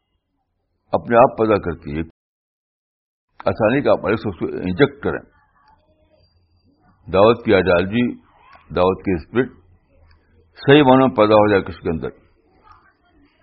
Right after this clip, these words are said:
صحیح معنوں میں، تو اس کا لازمی نتیجہ یہ ہوگا کہ اس کے اندر یہ دونوں صفتیں آ جائیں گی،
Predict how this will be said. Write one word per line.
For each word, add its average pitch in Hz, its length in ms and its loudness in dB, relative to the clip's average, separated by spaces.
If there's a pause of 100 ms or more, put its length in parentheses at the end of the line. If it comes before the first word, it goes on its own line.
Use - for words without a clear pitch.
(600)
صحیح 123 180 2
معنوں 87 280 -2
میں، 60 80 -20 (960)
تو 127 80 -2
اس 117 120 -4
کا 143 100 2
لازمی 120 480 4
نتیجہ 135 220 0
یہ 110 80 2
ہوگا 107 320 0
کہ - 80 -6
اس 95 100 -4
کے 101 140 -4
اندر 92 180 -4
یہ 98 80 -4
دونوں 92 220 -6
صفتیں 87 380 -8
آ 80 40 -2
جائیں 64 260 -8
گی، - 180 -20